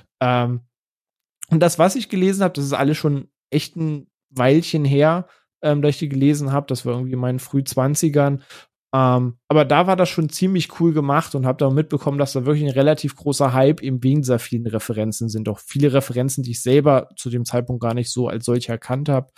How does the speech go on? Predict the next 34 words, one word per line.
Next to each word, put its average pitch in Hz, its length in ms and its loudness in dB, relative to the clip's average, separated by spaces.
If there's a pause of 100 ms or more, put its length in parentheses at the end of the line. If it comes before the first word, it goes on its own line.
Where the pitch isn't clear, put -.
(340)
Aber 135 220 4
da 127 160 4
wären 131 260 2
eben 131 220 0
von 131 260 0
Romanwerken, 131 840 2
die 120 180 -10
in 139 160 4
dieser 127 320 2
Zeit, 127 560 2
äh, 123 60 -4
erschienen 127 800 -2
sind, 123 280 0
von 120 180 -2
Shakespeare 131 480 0
bis 117 140 -4
sonst 123 320 0
wohin, 127 300 0 (260)
halt 135 180 2
ganz 131 280 0
viel 135 180 0
zitiert, 139 800 0
rezitiert 131 600 -2
oder 127 200 2
in 117 80 -2
anderer 123 420 0
Weise 117 260 2
dargestellt 120 640 0
und 117 100 -6
so 113 80 -10
ein 113 80 -12
bisschen 120 260 -10
hops 123 280 -4
genommen. 120 340 -2